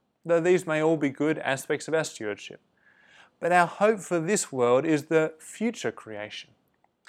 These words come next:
A creation set free from bondage when all things will be made new and perfect and glorious forevermore. At that time when Jesus returns,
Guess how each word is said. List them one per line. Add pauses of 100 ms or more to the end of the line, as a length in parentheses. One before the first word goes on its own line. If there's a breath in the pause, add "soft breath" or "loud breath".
(120 loud breath)
A
creation
set
free
from
bondage (220 loud breath)
when
all
things
will
be
made
new
and
perfect
and
glorious
forevermore. (680 soft breath)
At
that
time
when
Jesus
returns,